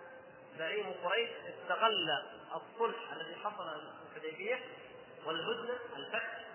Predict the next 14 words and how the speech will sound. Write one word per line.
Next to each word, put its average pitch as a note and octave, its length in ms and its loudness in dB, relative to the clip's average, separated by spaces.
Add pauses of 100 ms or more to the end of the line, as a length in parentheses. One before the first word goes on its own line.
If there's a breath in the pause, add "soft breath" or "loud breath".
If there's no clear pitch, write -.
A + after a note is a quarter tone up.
(300)
المبين E3+ 560 -2
الذي D#3+ 200 -2
أعطاه F3 380 0
الله E3+ 220 0
نبيه F3+ 180 0
محمد F3 420 0
صلى E3 140 -2
الله D#3+ 240 4
عليه D#3+ 140 4
وسلم D#3+ 200 0
في D#3 60 -6
الحديبية، G#3 720 2 (520)
قريش B3+ 300 6 (440)
فرحت A3 320 8